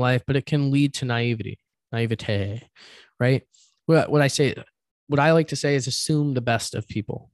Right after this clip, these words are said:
assume the best of their intentions. The problem is, even with great intentions, people can be absolutely terrible. So good intentions doesn't just give you a free pass to be whoever you wanna be or do whatever you wanna do.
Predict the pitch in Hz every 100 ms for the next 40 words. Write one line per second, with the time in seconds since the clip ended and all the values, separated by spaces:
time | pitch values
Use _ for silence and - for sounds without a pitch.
0 | _ 127 - 143 135 123 123 - 120 113
1 | 107 - 107 - 117 - - - - 113
2 | 160 180 135 123 110 - 160 160 143 -
3 | 139 127 - 139 120 110 - 147 123 123
4 | 139 143 135 - _ _ _ _ _ _
5 | - 165 - 190 196 196 190 170 202 160
6 | 107 - _ _ _ _ - - - -
7 | 160 - 127 185 190 156 180 185 151 131
8 | 113 147 160 131 - 143 - 156 139 127
9 | 156 147 - 151 135 - 120 123 143 135
10 | 123 117 _ - 139 135 135 127 127 117
11 | 135 131 117 113 127 127 120 117 117 110
12 | 104 139 170 110 117